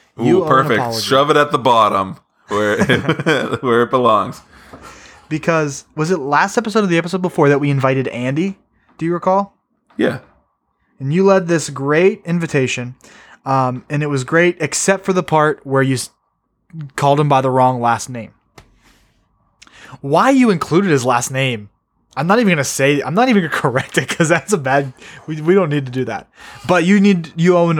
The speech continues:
Speaker 1: an apology because I, I'm sure he's listening. And if he's not listening,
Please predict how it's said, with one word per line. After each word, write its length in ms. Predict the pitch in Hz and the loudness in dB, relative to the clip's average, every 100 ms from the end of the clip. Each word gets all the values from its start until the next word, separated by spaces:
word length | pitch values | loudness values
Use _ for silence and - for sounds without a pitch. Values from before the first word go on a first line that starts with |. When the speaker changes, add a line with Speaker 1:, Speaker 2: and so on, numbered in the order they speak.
| 143 | -2
Speaker 1:
an 80 | 135 | -4
apology 460 | 143 139 143 131 120 | -4 0 0 0 -4
because 420 | 117 113 117 104 - _ _ - | -8 -6 -8 -10 -16 _ _ -2
I, 260 | 147 143 - | -2 -2 -6
I'm 140 | 131 | -6
sure 220 | 120 - 165 | 0 2 0
he's 120 | 113 | 0
listening. 420 | 160 123 110 113 _ _ _ _ _ _ _ - | -2 -2 -10 -16 _ _ _ _ _ _ _ -4
And 100 | 165 | -2
if 80 | 143 | -2
he's 140 | 139 | 0
not 220 | 151 170 | 2 2
listening, 460 | 170 165 160 156 | 2 0 0 -2